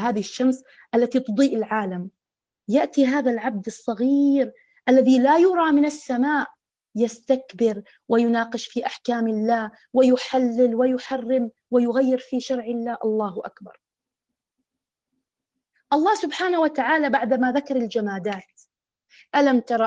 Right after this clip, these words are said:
أن الله يسجد له"، أه، قبل الجمادات، "من في السماوات"، قلنا الملائكة، "ومن في الأرض من الجان والإنس، والشمس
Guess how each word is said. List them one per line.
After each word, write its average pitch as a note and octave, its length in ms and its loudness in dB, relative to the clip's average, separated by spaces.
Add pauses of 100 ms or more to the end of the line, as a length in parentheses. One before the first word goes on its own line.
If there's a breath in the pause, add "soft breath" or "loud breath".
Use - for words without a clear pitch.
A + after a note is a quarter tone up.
أن A3 160 -2
الله G#3+ 300 0
يسجد G#3+ 400 -2
له"، A3 420 -4 (1300)
أه، E4 80 2
قبل D4+ 300 2
الجمادات، E3+ 640 -4 (280)
"من C#4+ 180 4
في D#4 100 2
السماوات"، C#4 760 0
قلنا C#4+ 320 2
الملائكة، D#4 560 2
"ومن B3+ 280 0
في C4+ 120 -4
الأرض C#4 340 -2 (580)
من B3 140 4
الجان B3+ 440 2
والإنس، D4+ 480 0 (260 soft breath)
والشمس C4+ 840 2